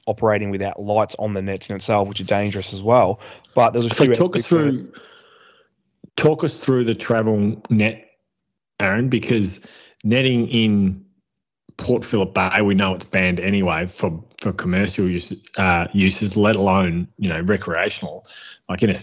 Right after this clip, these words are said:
Speaker 2: in Victoria, you cannot even use a cast net. Um, so this is something that, you know, well and truly exceeds what's legal.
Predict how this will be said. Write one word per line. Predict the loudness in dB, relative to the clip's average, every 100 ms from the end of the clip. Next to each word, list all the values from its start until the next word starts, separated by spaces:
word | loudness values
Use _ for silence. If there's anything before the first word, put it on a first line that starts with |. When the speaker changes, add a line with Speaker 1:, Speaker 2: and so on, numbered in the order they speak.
| 0
Speaker 2:
in | 0
Victoria, | 2 2 2
you | 0 -4
cannot | 0 0 2
even | 0 0
use | -2 -2
a |
cast | -4 0 2 0 -6
net. | -10 -14 _ -20 -20 -20 -2
Um, | 0 0 -4 _ _ _ _ _ -10
so | -2 2
this | 2 0 -4
is | -4
something | -4 -4 -2
that, | -4 -6 -4
you | -2
know, | 0
well | 2 2
and | 2
truly | 2 2 2
exceeds | 0 -2 -2 -2 -2
what's | -4 -6 -2
legal. | 0 0 -4